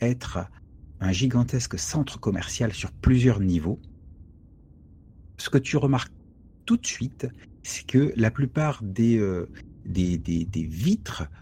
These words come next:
ont été, euh, fumées, euh, ou alors ont été obscurcies, euh, ou ont été renforcées,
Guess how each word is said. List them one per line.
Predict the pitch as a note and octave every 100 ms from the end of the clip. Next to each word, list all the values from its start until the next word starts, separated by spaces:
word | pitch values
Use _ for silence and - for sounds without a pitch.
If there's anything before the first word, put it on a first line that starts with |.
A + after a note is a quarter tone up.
| - -
ont | G2+
été, | G#2 - B2 B2
euh, | F#2+
fumées, | F2+ - - D3+ C3+ A#2 A#2+ E3+ - - - G2+
euh, | F#2+ F#2+
ou | G#2+
alors | G#2+ A#2+ B2
ont | G#2+
été | G2+ - - A2 G#2 -
obscurcies, | B2 - - A#2+ - - B2 C3+ E3+ - - - E2
euh, | F2 E2 C#2+ -
ou | B2+ A#2+
ont | G#2+
été | G#2+ - G#2+
renforcées, | G#2 D3 - - - - G2+